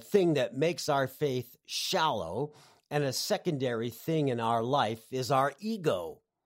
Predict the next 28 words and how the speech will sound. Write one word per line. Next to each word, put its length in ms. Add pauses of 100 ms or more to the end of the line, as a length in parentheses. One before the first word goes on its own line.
(640)
our 120
need 340
to 80
feel 340
important 680
and 160
secure 640
in 120
the 100
world. 580 (920)
We 160
must 300
let 260
go 280
of 120
our 160
need 360
for 180
control, 840 (760)
to 100
be 200
assured 520
that 100
our 160
futures 680
are 140
all 460
set, 460